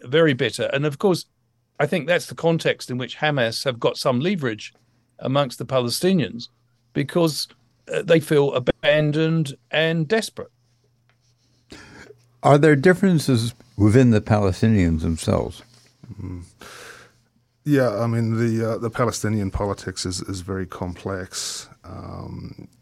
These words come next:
Speaker 3: and there are, um, major political difference in terms of their ideology and in terms of their external support networks and so forth. So as we know, there was the major conflict between Fatah and the, uh, Hamas,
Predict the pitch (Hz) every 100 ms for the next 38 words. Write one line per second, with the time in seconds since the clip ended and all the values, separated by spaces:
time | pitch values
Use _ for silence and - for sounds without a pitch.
0 | _ 90 90 90 98 95 92 92 95 101
1 | - _ _ _ _ _ - 101 98 -
2 | - 165 - 110 110 101 98 - 110 104
3 | 95 95 101 - 95 95 90 - 95 92
4 | 90 87 - - - 87 87 87 92 87
5 | 90 90 90 92 92 92 87 87 87 -
6 | 90 90 92 92 - - - - - 90
7 | 92 90 90 - - 98 90 - - 92
8 | - 90 90 - 87 - 85 85 - 95
9 | - _ _ - - - _ - - 104
10 | 98 98 104 104 98 95 95 - 95 98
11 | 92 - 98 92 92 - 92 - 92 -
12 | 90 92 92 - 90 87 87 85 85 90
13 | 87 92 104 98 92 87 - -